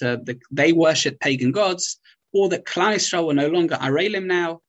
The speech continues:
after the, you know, after their Bris Milah. That's the disgrace that's been taken away from us, or that our entry into Eretz Yisrael,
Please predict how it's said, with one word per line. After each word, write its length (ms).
after 320
the, 240
you 100
know, 80
after 260
their 100
Bris 220
Milah. 400
That's 220
the 100
disgrace 480
that's 140
been 180
taken 280
away 160
from 180
us, 320
or 200
that 120
our 240
entry 320
into 160
Eretz 260
Yisrael, 600